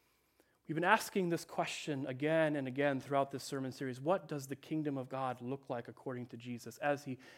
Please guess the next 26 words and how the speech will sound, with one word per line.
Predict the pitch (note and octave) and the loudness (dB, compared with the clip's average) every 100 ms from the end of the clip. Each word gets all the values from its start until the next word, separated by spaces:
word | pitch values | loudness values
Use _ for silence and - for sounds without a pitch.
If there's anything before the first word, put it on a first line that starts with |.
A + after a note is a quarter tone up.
| - | -10
he | D3+ | -6
tells | - - D#3+ D#3 C#3 | -4 0 0 0 -4
these | C3 - | -8 -10
parables? | - B2+ A#2 A#2+ - - - - _ _ _ _ _ _ _ _ _ _ E3 | -12 -10 -10 -12 -20 -20 -20 -20 _ _ _ _ _ _ _ _ _ _ -6
It | E3 | 0
looks | C#4 C#4+ - | 0 0 0
like, | F3+ E3 | 2 4
I | D#3 | 2
think, | - D#3+ D#3 | 2 -2 -2
people | - G3+ F#3 | -6 -4 -4
who | - E3+ | -2 2
are | D3 | 0
committed | - D3+ E3+ G3 F3 D#3 - - | 0 -2 0 2 0 -4 -18 -12
to | - | -8
creating | C#3 - F3+ F#3+ F3+ F3 | -6 0 4 4 2 0
a | C#3 | -4
better | C#3+ C#3+ | -2 -2
world, | B2 A2+ G#2+ G#2+ G#2+ | -4 -6 -12 -12 -4
the | D#3+ | 2
world | D3+ A3+ B3 G3 | 8 10 10 8
as | F3 D#3+ | 4 2
it | D#3 | -2
could | - F#3+ F3+ E3+ | -2 0 0 0
and | D3+ D3 | -2 -4
should | - - D#3 E3 | -6 -8 -8 -8
be. | B2+ A2+ | -14 -14